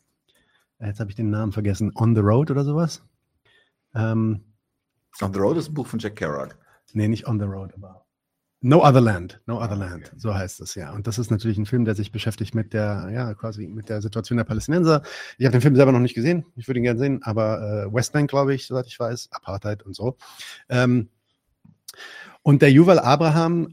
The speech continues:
Speaker 1: gewinnt den Preis auf der Biennale, ähm, und, äh, hält dann eine Rede, in der er, ich würde sa-, also eigentlich denken, relativ harmlose Sachen sagt.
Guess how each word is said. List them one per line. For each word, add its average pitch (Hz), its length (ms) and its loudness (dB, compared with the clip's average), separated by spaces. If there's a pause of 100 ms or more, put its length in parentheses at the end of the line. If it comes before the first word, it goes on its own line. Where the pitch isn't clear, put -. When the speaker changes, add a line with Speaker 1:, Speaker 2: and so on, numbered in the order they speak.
Speaker 1:
gewinnt 143 320 4
den 147 100 -4
Preis 104 380 0
auf 107 100 -10
der 107 120 -8
Biennale, 98 580 -6 (760)
ähm, 113 540 -6
und, 120 460 -6
äh, 113 460 -8 (680)
hält 123 280 -6
dann 127 100 4
eine 117 100 2
Rede, 120 440 2 (560)
in 110 180 -2
der 170 500 2 (960)
er, 220 220 4 (540)
ich - 100 -20
würde 135 180 2
sa-, 117 120 0
also 120 260 -2
eigentlich 131 320 2
denken, 135 260 4
relativ 135 540 -2 (640)
harmlose 117 300 2
Sachen 98 240 -6
sagt. 98 320 -10